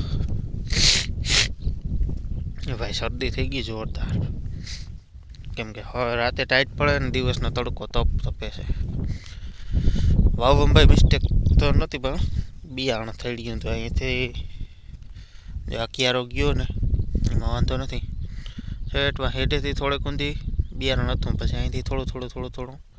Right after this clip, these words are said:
હેઠે પૂગ્યું તો હાવ ખાલી થઈ ગયું હતું આ એક ક્યારો. બાકી તો એક એમાં વાંધો નથી આવ્યો.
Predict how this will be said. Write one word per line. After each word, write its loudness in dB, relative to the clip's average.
હેઠે -2
પૂગ્યું -6
તો -10
હાવ -2
ખાલી -8
થઈ -8
ગયું -12
હતું -10
આ -8
એક -6
ક્યારો. -10
બાકી -6
તો -8
એક -4
એમાં -6
વાંધો -6
નથી -8
આવ્યો. -10